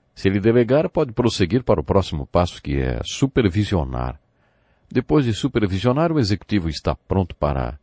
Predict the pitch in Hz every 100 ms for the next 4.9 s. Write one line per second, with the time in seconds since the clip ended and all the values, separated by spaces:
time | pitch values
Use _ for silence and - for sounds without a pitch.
0 | _ - 82 73 85 117 101 80 71 85
1 | 71 69 _ _ _ - 80 104 92 98
2 | - 104 117 113 82 - - 92 92 85
3 | - - 95 92 80 73 76 92 - 90
4 | 110 151 120 - 110 101 110 107 80